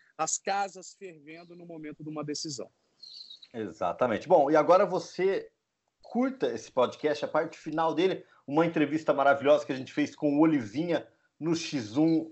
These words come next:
Speaker 2: ala pivô
Speaker 1: Que
Speaker 2: do
Speaker 1: isso,
Speaker 2: Flamengo.
Speaker 1: Oliveto é monstro, hein? Oliveto
Speaker 2: É.
Speaker 1: é... outro que não joga mal nunca, hein?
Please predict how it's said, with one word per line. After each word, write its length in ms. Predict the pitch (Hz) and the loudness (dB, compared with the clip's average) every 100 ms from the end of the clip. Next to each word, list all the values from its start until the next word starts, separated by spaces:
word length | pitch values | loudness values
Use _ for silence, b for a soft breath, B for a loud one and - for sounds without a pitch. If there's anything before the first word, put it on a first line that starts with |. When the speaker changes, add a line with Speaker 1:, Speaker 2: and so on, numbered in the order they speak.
| - | -12
Speaker 2:
ala 220 | - 147 160 | 0 4 4
pivô 200 | 151 131 | 2 4
Speaker 1:
Que 120 | 170 | 6
Speaker 2:
do 80 | 139 | 6
Speaker 1:
isso, 140 | 143 | 6
Speaker 2:
Flamengo. 320 | 139 127 131 | 2 2 -2
Speaker 1:
Oliveto 380 | 170 127 170 - | -4 -6 -8 -8
é 40 | |
monstro, 500 | 147 131 147 143 - | -8 -8 -8 -10 -14
hein? 160 | 147 139 | -14 -14
Oliveto 400 | 127 131 120 147 | -14 -16 -12 -6
Speaker 2:
É. 720 | 107 101 98 107 113 120 117 | 0 0 2 2 4 4 4
Speaker 1:
é... 40 | 104 | 0
outro 140 | 95 | -4
que 100 | - | -12
não 100 | 180 | -10
joga 240 | 165 170 160 | -10 -8 -8
mal 220 | 160 170 | -10 -10
nunca, 340 | 160 151 147 | -12 -14 -18
hein? 80 | 143 | -20